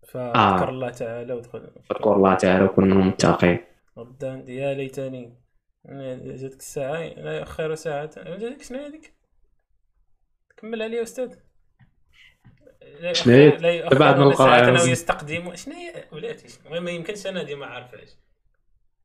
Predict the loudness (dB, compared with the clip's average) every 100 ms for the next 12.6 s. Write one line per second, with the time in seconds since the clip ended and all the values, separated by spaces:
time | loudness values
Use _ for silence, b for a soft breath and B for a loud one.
0 | _ _ _ _ -10 -8 -6 -8 -6 -4
1 | -4 -4 -4 -4 -10 -16 _ _ _ _
2 | _ _ _ _ _ -20 _ -6 0 2
3 | 0 2 6 6 4 0 0 0 4 6
4 | 8 8 4 2 2 0 0 -2 -2 -2
5 | -6 -8 -14 -2 0 0 -2 -2 -2 -2
6 | -2 -4 -6 -12 -10 -10 -10 -12 -14 -16
7 | _ _ _ _ _ _ _ _ _ _
8 | -20 -20 -16 -8 -6 -2 0 2 2 2
9 | 0 0 -4 -6 -6 -6 -8 -8 -12 -12
10 | -14 -14 -16 -16 -12 -6 -4 -4 -6 -8
11 | -6 -4 -4 -6 -8 -10 -10 -12 -14 -14
12 | -12 -8 -8 -10 -14 _